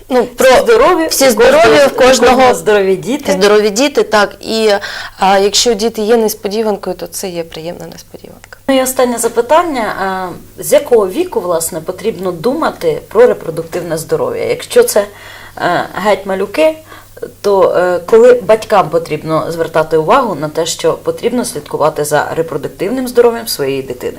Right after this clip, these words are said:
Speaker 1: Дуже правильне, актуальне запитання, його постійно задають, але, е, якусь конкретну цифру назвати не можна. Я як мама, е, сина, е, якому вже десять років, як тренер з репродуктивного здоров'я і,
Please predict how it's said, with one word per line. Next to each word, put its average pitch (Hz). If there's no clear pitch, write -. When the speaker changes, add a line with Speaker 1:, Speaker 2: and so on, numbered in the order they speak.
Speaker 1:
Дуже 196
правильне, 175
актуальне 175
запитання, 202
його 175
постійно 190
задають, 196
але, 190
е, 180
якусь 185
конкретну 190
цифру -
назвати 175
не 175
можна. 175
Я 202
як 190
мама, 226
е, 185
сина, 220
е, 196
якому 190
вже 185
десять 185
років, -
як 175
тренер 233
з 208
репродуктивного 180
здоров'я 247
і, 190